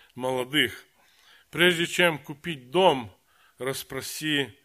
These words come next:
и узнай о своих соседях». Я думаю, вы слышали тоже об этом. О соседях Лота в Писании сказано: «Жители же содомские были злы и весьма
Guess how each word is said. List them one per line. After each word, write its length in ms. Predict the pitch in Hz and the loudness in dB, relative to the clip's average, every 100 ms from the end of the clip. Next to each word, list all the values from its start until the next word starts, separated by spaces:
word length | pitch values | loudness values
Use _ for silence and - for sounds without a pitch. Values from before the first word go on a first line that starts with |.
| _ | _
и 80 | - | -12
узнай 560 | 127 120 110 135 131 127 | -10 -8 -6 -2 -2 -4
о 40 | |
своих 420 | - 127 127 120 | -8 -6 -6 -6
соседях». 720 | - 117 - 135 113 87 - _ _ _ _ - | -10 -12 -10 -8 -8 -10 -18 _ _ _ _ -18
Я 60 | 117 | -8
думаю, 400 | 135 139 131 127 | -6 -2 -2 -2
вы 100 | 120 | -6
слышали 520 | - 147 - 127 120 | -6 -8 -8 -12 -12
тоже 460 | - 143 120 110 90 _ - - | -6 -6 -4 -8 -12 _ -20 -16
об 220 | 117 117 | -10 -6
этом. 400 | 101 90 85 73 _ _ _ _ _ _ _ _ _ _ _ _ _ _ _ _ _ | -6 -8 -18 -20 _ _ _ _ _ _ _ _ _ _ _ _ _ _ _ _ _
О 100 | 135 | -10
соседях 640 | - 160 208 202 185 - | -6 0 6 6 6 2
Лота 380 | 156 185 196 170 | 2 4 4 2
в 80 | 131 | -4
Писании 500 | 143 - 160 156 147 | -6 0 2 2 0
сказано: 760 | 143 160 156 147 147 143 131 110 _ _ _ _ | -4 2 2 4 0 0 0 -4 _ _ _ _
«Жители 560 | 127 117 151 180 170 151 | -16 -6 -2 0 -2 -4
же 140 | 143 139 | -6 -6
содомские 760 | - 135 170 175 - - 131 | -6 -2 2 0 -2 -10 -10
были 280 | 131 139 127 | -6 -4 -6
злы 640 | 113 117 151 170 175 175 _ _ _ _ _ | -8 -8 0 2 0 -2 _ _ _ _ _
и 80 | 127 | -10
весьма 760 | 127 127 - 135 143 143 135 | -8 -8 -8 -2 2 2 0